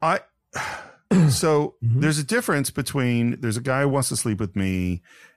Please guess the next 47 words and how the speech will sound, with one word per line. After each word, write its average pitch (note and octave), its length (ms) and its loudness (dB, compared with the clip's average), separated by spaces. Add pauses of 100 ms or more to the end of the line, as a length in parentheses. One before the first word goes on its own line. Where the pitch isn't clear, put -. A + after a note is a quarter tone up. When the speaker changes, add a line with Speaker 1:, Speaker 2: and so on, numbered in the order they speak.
(120)
Speaker 1:
and G#2 420 -2
I G#2 60 -2
don't C3 180 -2
know C3+ 80 0
how B2 100 0
I B2 60 0
feel A#2+ 220 -2
about A2+ 220 0
him, F#2+ 560 -2 (480)
and G2+ 840 -2
maybe B2+ 440 0
I A#2+ 140 2
should A#2 320 -4 (560)
sleep C3 260 -2
with B2 100 0
him A2+ 120 0
and G#2+ 100 0
maybe G#2+ 240 0
I F#2+ 40 -2
shouldn't. G2+ 500 0 (100)
Speaker 2:
Mm-hmm. A#2+ 200 4
Speaker 1:
And G#2+ 480 2 (500)
there's A#2 200 0
this B2 180 -2
guy D3+ 300 2
that's D#3 240 -2
wanted B2+ 320 0
by B2 120 0
the A#2 100 -2
police A2+ 360 -2
for A#2 160 -2
murder. A2+ 480 2
The G2+ 100 -2
Speaker 2:
Mm-hmm. A#2+ 100 4
Speaker 1:
police C#3 340 2
know A#2 260 2
that B2+ 160 0
I A#2+ 100 0
know B2 260 2
him. G#2 220 0
The G#2 100 0
police A#2+ 360 -2
are A#2 80 -4
actively A#2 580 -4
searching D#3+ 440 -2
for G#2+ 280 -2
him. G#2 300 -2